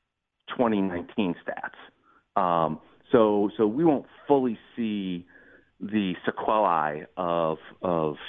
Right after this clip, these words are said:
you know, the pandemic from a psychiatric standpoint for years to come. And for some of our individuals, kids, particularly those with developmental disabilities and autism, we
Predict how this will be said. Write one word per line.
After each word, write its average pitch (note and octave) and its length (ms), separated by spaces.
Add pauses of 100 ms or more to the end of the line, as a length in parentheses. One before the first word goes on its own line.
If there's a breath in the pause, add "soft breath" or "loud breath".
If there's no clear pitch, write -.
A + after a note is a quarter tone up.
you F#2+ 120
know, F2 80
the E2 80
pandemic F2 640
from E2+ 140
a - 100
psychiatric E2 500
standpoint D#2 540
for D#2+ 100
years D#2 260
to - 60
come. D2+ 300 (220 loud breath)
And A2+ 120
for G#2+ 160
some D#3+ 180
of A#2 100
our G2 100
individuals, F2 580 (400)
kids, F#2+ 240
particularly G2 340
those F2+ 180
with F2 120
developmental F2+ 400 (180)
disabilities G#2 500
and E2+ 100
autism, F2+ 480 (300 loud breath)
we A#2+ 300